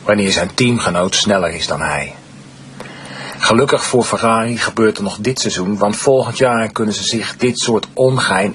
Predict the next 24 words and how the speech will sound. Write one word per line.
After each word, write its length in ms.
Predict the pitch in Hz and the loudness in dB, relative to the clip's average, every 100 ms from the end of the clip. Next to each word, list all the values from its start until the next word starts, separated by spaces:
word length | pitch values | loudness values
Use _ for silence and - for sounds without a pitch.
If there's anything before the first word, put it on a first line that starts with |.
| - | -4
echt 320 | - 131 - - - | 0 0 0 -6 -2
niet 360 | 120 139 - | 0 0 0
meer 180 | 104 92 | 2 2
permitteren. 800 | - 82 82 80 73 69 67 67 - - - - - - - - | 0 -2 -4 -8 -8 -8 -8 -12 -16 -18 -18 -18 -18 -18 -18 -2
Als 300 | 107 - - | 0 0 0
ik 240 | 131 160 - | 0 0 -2
Binotto 440 | 170 151 120 107 | 0 0 0 0
was, 340 | 95 - - - | 0 -2 -6 -4
ontbond 500 | 98 87 110 104 98 | -6 0 0 0 -2
ik 160 | - | 0
deze 320 | 104 113 123 127 | 2 2 0 -4
winter 300 | 135 127 113 | -4 -4 -2
Vettels 360 | 123 113 98 | 0 0 -2
contract 720 | - 95 - 82 - - - - - - - - - | -4 -6 -4 -4 -4 -8 -10 -14 -16 -14 -14 -16 -6
en 140 | 107 101 | -2 0
haalde 300 | - 92 92 | 2 0 0
ik 80 | - | -2
alsnog 440 | - 110 98 - | 0 0 0 -2
Hülkenberg 960 | 98 78 - 76 78 69 67 - - - - - | -4 -2 -2 -2 -2 -2 -4 -4 -6 -10 -16 -8
als 200 | - 90 | -2 -2
de 100 | - - | -2 -2
ideale 560 | 110 110 98 87 80 | 0 2 2 0 -4
tweede 280 | - - 82 | -2 -2 -2
man. 160 | 73 | -6